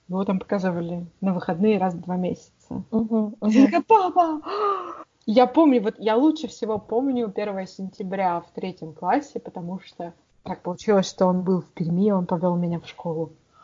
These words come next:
Speaker 2: М.
Speaker 1: Как я гордилась. <laughs>
Speaker 2: Классно.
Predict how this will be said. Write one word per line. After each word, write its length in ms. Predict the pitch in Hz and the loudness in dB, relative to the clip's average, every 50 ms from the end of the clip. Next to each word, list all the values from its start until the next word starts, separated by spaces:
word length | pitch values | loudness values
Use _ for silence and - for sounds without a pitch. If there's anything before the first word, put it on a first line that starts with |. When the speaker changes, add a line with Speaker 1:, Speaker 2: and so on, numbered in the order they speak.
| - - | -2 -2
Speaker 2:
М. 580 | 220 220 208 202 196 190 190 190 190 202 202 | -2 0 0 -4 -6 -6 -6 -6 -4 -6 -6
Speaker 1:
Как 280 | - - 254 233 - - - | -2 0 0 0 -2 -4 -2
я 160 | 202 208 185 | -2 -2 0
гордилась. 960 | 151 185 175 156 170 156 151 156 170 165 147 165 160 147 - - - - - - | 0 -4 -6 -6 -8 -8 -8 -6 -6 -6 -6 -6 -8 -10 -10 -10 -8 -8 -2 2
<laughs> 380 | - 339 302 311 403 453 466 466 | 2 2 6 8 10 10 10 10
Speaker 2:
Классно. 560 | 226 233 226 214 208 208 - _ 208 208 208 | 6 6 6 6 4 2 0 _ -4 -4 -4